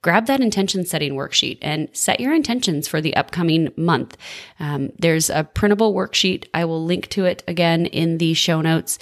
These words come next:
And, um, you can start there, or you can simply start with setting some intentions in your journal.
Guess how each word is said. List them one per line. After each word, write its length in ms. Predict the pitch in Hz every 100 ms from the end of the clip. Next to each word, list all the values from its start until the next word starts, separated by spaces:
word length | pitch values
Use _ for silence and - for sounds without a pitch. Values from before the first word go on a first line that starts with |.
| - - - -
And, 520 | - 165 160 156 160
um, 220 | - 160
you 100 | 175
can 120 | 190 196
start 260 | 214 220
there, 300 | 320 294 143
or 180 | - 185
you 100 | 214
can 160 | 226 226
simply 260 | 233 233
start 260 | 240 226 233
with 120 | 185
setting 280 | - 196 208
some 160 | 202 202
intentions 560 | 196 190 - 185 185
in 240 | - 165 170
your 140 | 165
journal. 440 | 156 139 65 147